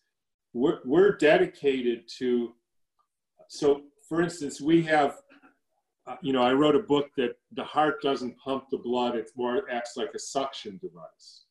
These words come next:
So here's an example of what you're saying. And it's basically, and so there's a long history of, if you use suction to move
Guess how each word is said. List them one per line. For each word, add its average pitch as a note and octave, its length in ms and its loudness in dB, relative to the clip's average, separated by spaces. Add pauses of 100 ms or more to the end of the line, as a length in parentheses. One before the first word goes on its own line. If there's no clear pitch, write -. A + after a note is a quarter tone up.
So - 140 -8
here's C#3+ 260 -2
an C3 60 -2
example B2+ 580 -2
of F#2+ 80 -4
what A2 180 -4
you're G#2 140 -6
saying. D#3 380 -10 (1000)
And B2 260 0 (800)
it's - 240 -6
basically, D3 800 4 (340)
and B2+ 260 -2 (120)
so - 200 2
there's C#3+ 200 6
a C#3+ 60 0
long D3+ 340 0
history C3+ 580 -4
of, A2 200 -4 (640)
if C3 160 -8
you C3+ 100 2
use D3+ 400 0
suction D3 800 0
to A#2 220 -6
move C3+ 340 2